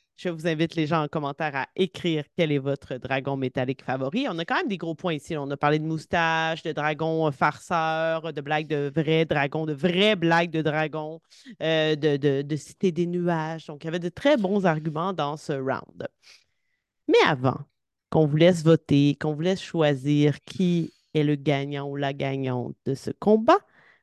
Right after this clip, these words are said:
nous allons aller vers la question poison. Et c'est quand même une vraie de vraie question poison, là. Parce que je vais vous demander de donner des arguments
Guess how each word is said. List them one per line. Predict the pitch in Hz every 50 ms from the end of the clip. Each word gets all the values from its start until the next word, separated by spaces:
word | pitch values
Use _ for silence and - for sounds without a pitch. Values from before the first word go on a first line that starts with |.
| _ -
nous | 147 147 131
allons | 143 131 135 131
aller | 131 131 165 185
vers | 165 143 127
la | 127 127
question | - - 131 - - - 190 190 185 - _ _ _ _ _ _ _ _ _
poison. | - 160 147 135 131 123 120 - - 117 - - - - _ _ _ _ _ _ _ - - - _ _ _ _ -
Et | 214
c'est | - -
quand | - 392 392 392
même | 427 494 539 523 466 359 269 - _ _ _ -
une | - 202 196 190 180
vraie | 165 170 190 170 185 202 196 185
de | 151 165 156
vraie | 139 156 135 147 147 139
question | - - 151 127 - - - - 151 131 127
poison, | - - - - 139 113 95 - 135 131 - - - 67 - -
là. | - - - - _ _ _ _ - - - - _ _ _
Parce | - 175 151 151 123 - -
que | - - 302 330 403 453 453 - _ _ _ _ _ _ _
je | 214 196 233
vais | 233 233 269 349
vous | 349 277 226 202
demander | 185 170 220 254 285 262 208 175 165 160 160 156 147 180 196 214 277 - _ _ _ _ _ _ _ _ _ _ _ _ _ -
de | 160 156
donner | 147 156 185 190 208 247 247
des | 202 180 156 139 156
arguments | 170 170 160 160 160 170 165 156 156 151 151 165 -